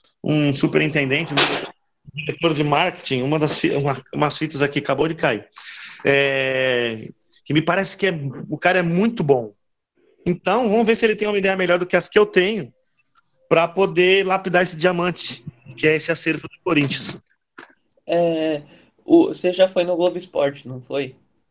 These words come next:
Speaker 1: É, eu fiz uma entrevista, uma report-, não, eu, pro Globo Esporte agora, uns, uns meses atrás. Mas eu tenho entrevista no Sport T V,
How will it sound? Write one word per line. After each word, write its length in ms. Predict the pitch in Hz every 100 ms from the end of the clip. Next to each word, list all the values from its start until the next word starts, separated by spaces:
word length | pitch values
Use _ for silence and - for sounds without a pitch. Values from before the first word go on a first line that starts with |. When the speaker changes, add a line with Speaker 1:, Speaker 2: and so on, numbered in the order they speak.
| _ _ _ - -
Speaker 1:
É, 140 | 202
eu 60 | 170
fiz 240 | - 170
uma 120 | 185
entrevista, 480 | 185 202 175 190 -
uma 100 | 151
report-, 280 | 156 160 147
não, 320 | 180 185 123
eu, 120 | 127 131 - - - _ - -
pro 140 | 151
Globo 220 | 139 160 151
Esporte 340 | - 170 185
agora, 300 | 240 233 190
uns, 460 | 170 - 135 135 127
uns 180 | 160
meses 340 | 131 156 160 151
atrás. 520 | 139 143 147 143 - - - - 170 -
Mas 200 | 147 147
eu 120 | 165
tenho 140 | 175 185
entrevista 420 | - 214 170 175 160
no 80 |
Sport 300 | 156 - 160
T 140 | 160 160
V, 600 | 127 151 180 170 120